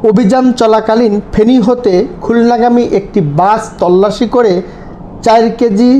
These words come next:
তেতাল্লিশ গ্রাম গাঁজা সহ দুইজন মাদক ব্যবসায়ীকে আটক করেছে কোস্ট গার্ড।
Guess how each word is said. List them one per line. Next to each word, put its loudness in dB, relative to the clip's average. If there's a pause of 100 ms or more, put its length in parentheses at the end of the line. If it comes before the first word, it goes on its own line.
(260)
তেতাল্লিশ 0 (120)
গ্রাম 4 (160)
গাঁজা 2 (140)
সহ 0 (360)
দুইজন 2 (120)
মাদক 0 (100)
ব্যবসায়ীকে 0 (140)
আটক -2 (100)
করেছে 0 (180)
কোস্ট 0 (120)
গার্ড। -2